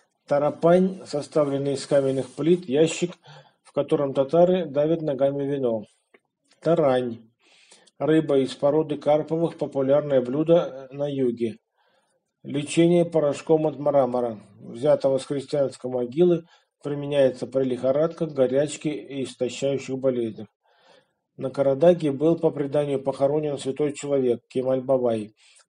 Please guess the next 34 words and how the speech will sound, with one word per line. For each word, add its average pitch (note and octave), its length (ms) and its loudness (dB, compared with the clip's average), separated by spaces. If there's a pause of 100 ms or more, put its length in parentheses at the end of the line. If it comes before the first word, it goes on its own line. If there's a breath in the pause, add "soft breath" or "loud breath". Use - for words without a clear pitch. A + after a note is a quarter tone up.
Татары D#3+ 440 2
рассказывают, C3 800 -2
что C3 140 -6
за C3 140 0
несколько C#3+ 440 -6
дней C3+ 220 -6
до C3+ 120 2
смерти D3+ 480 -2
Азиза C#3 680 0 (560 soft breath)
он D3 180 0
сказал, D#3 720 2
чтобы C#3 320 0
его D#3 180 8
похоронили D3 560 -2
там, E3 240 4
где C#3+ 160 0
упадет C#3 380 2
его C#3 180 4
палка. A#2+ 480 -2 (520 soft breath)
Брошенная D3 760 0
им C#3+ 260 -6
затем C3+ 640 -2 (420 loud breath)
палка E3+ 360 2
полетела C#3+ 680 0
на C3 140 2
гору, D3+ 380 4
упал C3+ 380 2
в - 20 -2
ручей, C3+ 380 0
где C3+ 260 2
и - 20 2
был E3+ 240 2
похоронен D3 480 -2
Азиз, C#3+ 380 2